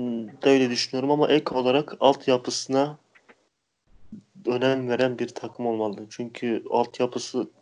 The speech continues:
sağlam olan kulüpler var bu şeyde, lig, Türkiye'de.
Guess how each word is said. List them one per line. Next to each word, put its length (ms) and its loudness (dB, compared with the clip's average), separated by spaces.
sağlam 400 2
olan 240 2
kulüpler 460 -4
var 180 -2
bu 80 -14
şeyde, 560 0
lig, 120 -4
Türkiye'de. 540 0